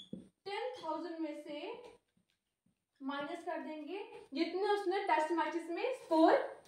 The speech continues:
मारे हैं, सिक्स नाइन एट ज़ीरो, सिक्स थाउजेंड नाइन हंड्रेड एटी उसने test matches में score मारे हैं।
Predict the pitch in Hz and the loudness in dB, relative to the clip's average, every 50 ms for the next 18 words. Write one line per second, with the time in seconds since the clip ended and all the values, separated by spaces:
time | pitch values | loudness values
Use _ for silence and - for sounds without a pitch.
0 | - - 269 269 294 285 285 277 277 262 226 - - - - - 349 381 381 381 | -8 0 6 8 8 10 10 8 6 4 2 0 -6 -8 -2 4 6 6 6 4
1 | - - - 359 339 302 285 285 302 381 440 - - - - 285 294 302 311 262 | 2 0 2 4 6 8 8 8 8 6 4 2 0 0 4 4 6 6 6 4
2 | 240 247 262 240 226 226 233 - 330 339 330 - - 339 320 294 302 285 320 359 | 2 2 4 4 4 4 4 2 0 0 0 4 6 8 8 8 8 8 8 8
3 | 370 370 311 294 277 285 294 311 302 330 311 285 277 - 294 302 302 311 330 330 | 8 8 8 8 8 8 6 4 4 4 4 4 4 4 2 -2 -2 0 0 0
4 | 330 - - - 311 294 311 311 320 320 320 311 311 330 330 - - 320 320 320 | 0 -2 -6 -2 -2 0 0 2 0 0 -2 -2 -2 -2 -4 -4 -4 -2 -2 0
5 | 294 277 254 262 269 294 381 480 466 | 2 2 2 2 2 2 0 0 -2